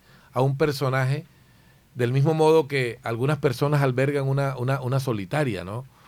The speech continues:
La solitaria te impone una vida de sometimiento, la solitaria te esclaviza, porque tú tienes que comer para alimentarte tú y para alimentarla a ella.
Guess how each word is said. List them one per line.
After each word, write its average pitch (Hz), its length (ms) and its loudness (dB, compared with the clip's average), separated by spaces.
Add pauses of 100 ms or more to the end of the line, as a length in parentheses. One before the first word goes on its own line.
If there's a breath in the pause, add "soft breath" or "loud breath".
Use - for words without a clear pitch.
(300 loud breath)
La 107 100 -4
solitaria 131 720 -2 (520 soft breath)
te 135 100 0
impone 147 600 0 (280)
una 147 220 0
vida 151 440 0 (720)
de 123 140 -2
sometimiento, 123 760 -2
la 104 100 -4
solitaria 117 500 -4
te 139 80 -6
esclaviza, 135 500 -4
porque 104 260 -8
tú 113 120 -6
tienes 151 220 -2
que 156 100 -4
comer 131 320 -4
para 156 80 -2
alimentarte 131 540 -4
tú 139 100 -4
y 156 60 0
para 143 140 -2
alimentarla 117 500 -6
a 135 40 -4
ella. 98 300 -8